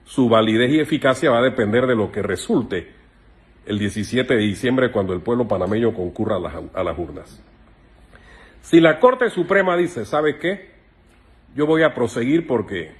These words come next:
yo tengo una ley aquí, fue divulgada en la Gaceta Oficial y tengo que resolverla". Sin embargo, esto podría entrar en contradicción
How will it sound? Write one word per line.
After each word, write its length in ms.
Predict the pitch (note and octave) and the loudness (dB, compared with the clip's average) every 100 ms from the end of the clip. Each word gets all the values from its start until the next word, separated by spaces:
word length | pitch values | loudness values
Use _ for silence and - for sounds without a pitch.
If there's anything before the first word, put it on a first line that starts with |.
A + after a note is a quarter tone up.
| - _ | -20 _
yo 140 | B2 B2+ | -6 -2
tengo 240 | D3 C#3+ | 0 2
una 160 | C3+ A#2+ | 2 2
ley 220 | C#3 C#3 | 2 2
aquí, 300 | A#2+ D#3+ F#3 | 0 -2 -6
fue 260 | - C3 | -2 -2
divulgada 500 | C#3 A2 G#2 A2 C#3 | 0 0 -2 0 0
en 60 | C3 | 0
la 80 | F#2+ | 0
Gaceta 380 | F2+ B2+ C3 C3 | -2 -4 -6 -6
Oficial 560 | C#3 E3 D#3 D3 F#3 - - - - - _ - _ _ | -4 -4 -2 -2 -4 -12 -20 -20 -20 -20 _ -20 _ _
y 420 | A#2 G#2+ G2 D2+ - - _ - _ _ _ - | -2 0 -2 -6 -14 -20 _ -20 _ _ _ 0
tengo 280 | D#3+ D3+ G#2+ | 2 2 0
que 100 | F#2+ | -2
resolverla". 640 | F2+ G2 A2 F3+ A2 D#2+ - - - - - - _ _ | -2 -2 2 2 2 -6 -12 -20 -20 -20 -20 -20 _ _
Sin 200 | - A2 | -6 0
embargo, 340 | A2 C#3+ D#3+ | 4 4 2
esto 200 | D#3+ E3+ | 2 0
podría 280 | D#3 C3+ D3+ | 2 4 4
entrar 220 | D3 D#3 D#3+ | 4 2 2
en 80 | |
contradicción 760 | C3+ A2+ A2 G#2 - C#3+ D3+ - | 2 -2 -2 -2 -4 -2 -2 -4